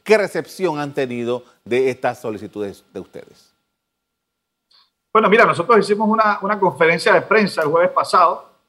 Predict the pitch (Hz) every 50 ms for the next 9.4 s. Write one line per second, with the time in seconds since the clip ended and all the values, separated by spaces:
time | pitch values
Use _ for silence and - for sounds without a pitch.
0 | _ _ - 165 151 180 185 196 202 208 214 202 - 175 180 220 214 180 165 165
1 | 156 151 147 143 - 135 135 - 185 180 180 196 208 208 - - _ _ _ _
2 | _ _ _ _ _ 160 151 147 151 151 147 151 151 - - 143 135 135 131 135
3 | 131 131 131 127 123 120 117 113 107 104 - 175 196 202 190 170 165 147 147 147
4 | 165 165 - - 180 170 - - - 127 127 139 160 170 170 156 147 147 147 143
5 | - - - _ - 180 180 190 - 208 - - - - 143 143 135 139 - 165
6 | 160 151 156 170 190 185 190 - 165 151 - - 220 220 226 226 151 151 135 135
7 | 135 165 175 - 151 147 151 156 160 - - 147 135 131 - 170 170 - - 170
8 | 165 175 - - _ _ _ _ _ _ _ _ _ _ - 139 135 131 131 131
9 | 131 127 123 123 120 113 110 107